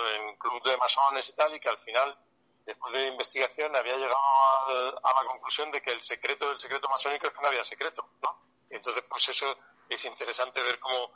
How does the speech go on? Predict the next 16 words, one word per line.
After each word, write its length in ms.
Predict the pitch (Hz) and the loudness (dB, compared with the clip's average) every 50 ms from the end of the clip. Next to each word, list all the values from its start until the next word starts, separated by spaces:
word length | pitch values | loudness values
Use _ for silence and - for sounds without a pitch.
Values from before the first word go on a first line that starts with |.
| - _ | -20 _
se 240 | - - - 120 117 | -10 -8 -6 -6 -6
puede 200 | - 120 127 131 | -4 -2 -2 0
mantener 380 | 131 131 127 - 139 123 135 131 | 0 -2 -2 -4 -6 -4 -4 -4
un 160 | 131 127 131 | -4 -4 -2
no 100 | 131 131 | -2 0
secreto 540 | - - 131 - 127 139 139 - 147 143 - _ _ _ _ _ - | 0 0 -2 -2 -4 -6 -6 -6 -8 -8 -8 _ _ _ _ _ -16
y, 60 | 131 | -14
sin 120 | 117 - 117 | -12 -10 -8
embargo, 340 | 120 117 127 127 135 135 123 | -4 -2 -2 -2 -2 -2 -4
ser 200 | - 120 127 120 | -4 -4 -4 -6
interesante, 560 | 113 107 - - - - 139 139 - - 104 | -6 -8 -10 -6 -4 -2 -4 -4 -4 -8 -12
¿no? 80 | 107 | -12
Entonces, 280 | 131 127 - - 117 113 | -12 -12 -14 -16 -14 -12
yo 120 | 113 120 | -12 -10
creo 180 | - - 131 - | -8 -6 -8 -6
que, 340 | - 139 123 117 110 104 | -4 -4 -4 -4 -6 -8